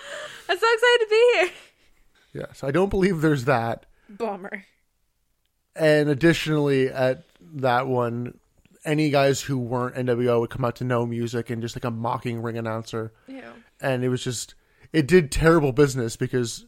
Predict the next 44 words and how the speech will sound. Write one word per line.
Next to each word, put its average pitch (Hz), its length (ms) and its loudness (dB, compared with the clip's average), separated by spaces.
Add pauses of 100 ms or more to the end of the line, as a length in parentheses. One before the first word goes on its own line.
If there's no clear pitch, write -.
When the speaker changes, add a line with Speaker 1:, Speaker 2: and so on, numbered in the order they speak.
Speaker 2:
how 147 200 2
do 147 100 0
most 131 280 0
N 127 100 -4
W 123 240 0
O 120 60 0
matches 117 300 -6
end? 113 280 -8 (500)
Speaker 1:
D 226 180 -12
Q. 214 340 -10 (480)
Speaker 2:
Just - 140 0
some 240 160 4
sort 180 140 2
of 143 60 0
bullshit 123 340 -2
ending, 123 160 -2
Speaker 1:
Yeah. 117 180 0
Speaker 2:
basically. 131 340 0
And 131 100 0
it's 127 120 -4
like, 127 140 0 (340)
what 277 240 4
if 453 200 6
you 277 140 6
had 208 140 6
a 117 80 0
pay-per-view 143 840 -4
full - 520 -2
of - 140 -20
that - 260 -14 (300)
and 131 260 -2
you 117 220 -6
gave 247 340 0
us 214 300 0
money 120 480 -4
for 127 320 -4
it? - 120 0
<laughs> - 40 -20 (560)
Speaker 1:
Yeah, 220 220 -10
no, 190 180 -10
that 214 220 -2
would 202 160 -10
not 185 180 -12
have 190 160 -18